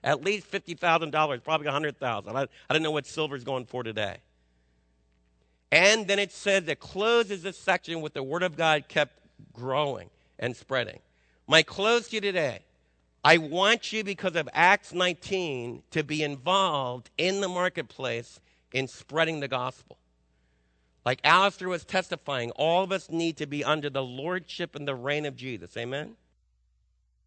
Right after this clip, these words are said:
I want you to be praying that the word will spread throughout all of Ellis County through the ministry of the body of Christ.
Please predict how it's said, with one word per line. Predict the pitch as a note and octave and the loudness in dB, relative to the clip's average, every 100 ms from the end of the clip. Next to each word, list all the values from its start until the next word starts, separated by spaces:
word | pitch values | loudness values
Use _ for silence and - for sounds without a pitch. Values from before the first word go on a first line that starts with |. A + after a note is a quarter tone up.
| _ _ _ _ - | _ _ _ _ 0
I | C3 D#3+ | 4 4
want | D3 E3+ G3+ - | 4 2 2 0
you | G3+ G3 | -4 -4
to | F#3+ - | -6 -8
be | D#3 D#3 | -8 -8
praying | - - F3+ G3 F3 C3+ | -10 -4 2 2 2 -2
that | C3 C3 | -2 -4
the | C3+ | -4
word | C3 C3 E3 F3+ F#3+ F3 | -6 -4 -2 0 0 -4
will | D3 | -10
spread | C#3+ - - - F3+ F#3 F3+ C#3 G#2+ G2 _ _ _ _ _ _ _ | -10 -16 -20 -10 -4 2 2 2 -2 -12 _ _ _ _ _ _ _
throughout | - D#3+ D3 - | 0 4 4 2
all | A#2 C#3+ E3+ F#3 F#3+ | 0 4 6 6 4
of | F#3 - | 2 4
Ellis | D#3+ E3 C#3 | 2 2 -4
County | - D#3+ D#3 G#2+ G2 _ _ _ _ _ _ _ | -4 -2 -2 -6 -12 _ _ _ _ _ _ _
through | D3 C#3 | -4 -2
the | B2+ | -2
ministry | B2+ E3 F3+ - D#3+ | -2 -2 -2 -4 -8
of | D3+ | -6
the | C3+ | -4
body | C#3 C#3 C3 | -2 -2 -4
of | - | -8
Christ. | A#2+ G#2 - - _ | -8 -8 -10 -20 _